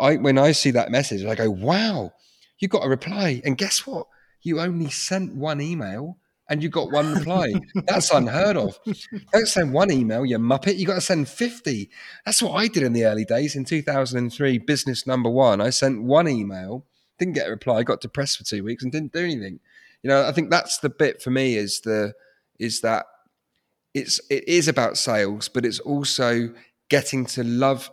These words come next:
Speaker 1: sales. And I think that that's one of the things like this. I haven't got enough hours, and I'd sell all day if I, if I had the, the, the time, uh, 'cause I absolutely love it now, because that's,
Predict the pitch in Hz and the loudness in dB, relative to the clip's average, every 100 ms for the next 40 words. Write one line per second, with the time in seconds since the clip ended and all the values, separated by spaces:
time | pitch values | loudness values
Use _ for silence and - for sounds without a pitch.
0 | - - 113 101 90 82 104 113 117 123 | -4 -2 0 0 -2 -6 -2 -2 -2 -4
1 | 131 - _ 123 135 - 127 123 117 113 | -4 -6 _ -4 -4 -4 0 0 0 0
2 | 120 113 107 - - - - - 113 - | 0 -2 -2 -4 -8 -20 -20 -6 -6 -4
3 | 139 - 170 160 131 95 113 101 113 107 | -6 -2 -2 -2 -2 -2 -4 -6 -6 -6
4 | 104 104 101 123 120 - 98 95 92 107 | -8 -8 -4 -4 -4 -4 -4 -4 -6 -6
5 | 95 92 87 _ - 90 92 95 - 92 | -6 -10 -16 _ -20 -12 -10 -10 -10 -12
6 | - 98 98 _ - 95 113 104 87 92 | -12 -16 -16 _ -18 -8 -6 -4 -8 -14
7 | - - - 98 117 120 - - 113 107 | -16 -12 -12 -8 -4 -4 -6 -8 -4 -4
8 | 101 101 104 127 98 76 87 82 101 _ | -4 -4 -2 -2 -2 -8 -8 -10 -16 _
9 | _ _ 143 139 143 165 - | _ _ -8 -4 -2 -4 -4